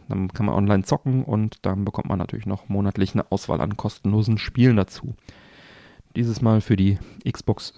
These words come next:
One das Spiel Aragami Shadow Edition. Das ist ein gutes drei D Stealth-Action-Spiel im fernöstlichen Ambiente. Dann das Xbox One-Spiel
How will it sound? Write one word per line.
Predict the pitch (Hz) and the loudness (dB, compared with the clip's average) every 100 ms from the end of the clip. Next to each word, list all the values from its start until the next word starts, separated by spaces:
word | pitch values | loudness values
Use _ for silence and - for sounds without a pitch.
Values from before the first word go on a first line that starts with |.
| - - - - - | -18 -18 -20 -16 -6
One | 98 113 165 170 165 - | 0 4 4 2 -2 -8
das | - 107 | -12 -10
Spiel | - - 104 104 - _ | -8 0 0 0 -6 _
Aragami | - 107 104 104 120 165 165 - | -4 0 0 2 2 4 2 0
Shadow | - - 127 120 | -6 -2 2 2
Edition. | 104 113 - 190 - _ _ _ - - - | 0 -2 0 0 -2 _ _ _ -20 -10 -2
Das | 107 | -2
ist | - | -2
ein | 113 104 | 0 4
gutes | 107 - 101 - - | 4 4 0 -4 -2
drei | 104 110 | 2 4
D | 104 107 | 4 4
Stealth-Action-Spiel | - 107 107 - 123 - 165 - - 139 143 | 2 2 2 2 -2 2 0 0 2 2 4
im | 110 104 | 2 0
fernöstlichen | - 110 117 110 - 110 104 - | 0 0 0 -4 -6 -2 -2 -2
Ambiente. | 110 120 107 131 170 185 - - | -2 -2 0 2 2 0 -2 -12
Dann | 110 113 110 143 156 135 | -6 -2 4 4 4 2
das | 123 | 0
Xbox | - - 120 - | -4 0 0 4
One-Spiel | 101 110 123 - 113 107 104 101 - | 4 6 4 2 2 4 4 2 -4